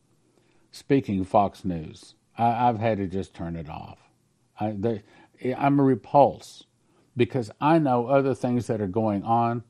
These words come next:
and they aren't talking about. That is controlled news. I mean, I know it's always been controlled, but it's,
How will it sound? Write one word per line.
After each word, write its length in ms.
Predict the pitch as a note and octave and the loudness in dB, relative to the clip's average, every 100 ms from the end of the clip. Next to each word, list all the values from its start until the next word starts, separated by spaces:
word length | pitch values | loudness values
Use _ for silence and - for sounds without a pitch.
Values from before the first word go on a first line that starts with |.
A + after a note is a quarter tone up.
| _ _ | _ _
and 140 | F#2 E2 | -8 0
they 100 | C#3 | 0
aren't 180 | C3+ | 0
talking 320 | A2 A#2+ A2+ F#2 | 2 2 2 -8
about. 300 | D2 F2 - _ _ _ _ _ A2 | -10 -16 -20 _ _ _ _ _ -2
That 220 | A#2+ C3+ | 0 2
is 140 | A2 | 0
controlled 880 | - G#2+ - - D3+ D3+ D3+ D3 D#3 - | -4 -8 -8 -2 0 0 -2 -6 -8 -6
news. 580 | A#2+ G#2 E2+ G2 - _ _ _ _ _ _ _ _ _ | -4 -4 -6 -10 -20 _ _ _ _ _ _ _ _ _
I 40 | F2+ | -12
mean, 160 | F2+ | -8
I 100 | F2+ | -4
know 160 | G2 A2+ | -2 -2
it's 120 | F#2+ | 2
always 340 | B2 C3 B2+ G2+ | 6 6 6 2
been 200 | A#2 G#2 | -4 -4
controlled, 560 | G#2 - A2 G#2 G2+ | -4 0 0 0 -2
but 140 | G2+ G#2 | -2 0
it's, 260 | G#2+ - | -2 -4